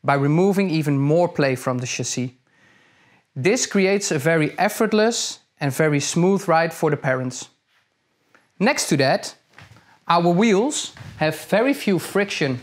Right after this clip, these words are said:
on the surface and are very good quality. When you start walking, you keep on walking and walking and walking.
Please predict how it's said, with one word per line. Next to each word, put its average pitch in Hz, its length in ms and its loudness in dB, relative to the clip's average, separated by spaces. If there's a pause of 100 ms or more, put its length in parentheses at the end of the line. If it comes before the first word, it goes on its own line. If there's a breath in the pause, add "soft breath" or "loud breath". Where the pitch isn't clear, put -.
on 147 100 -2
the 139 60 -2
surface 233 680 0 (300 loud breath)
and 156 140 0
are 143 140 4
very 165 340 2
good 160 300 -2
quality. 135 500 0 (140)
When 151 180 2
you 147 60 2
start 135 300 0
walking, 165 500 0
you 135 160 -4
keep 131 220 -2
on 123 100 0
walking 139 460 0 (240)
and 131 160 -2
walking 123 440 -2 (600 soft breath)
and 135 160 -2
walking. 123 340 -4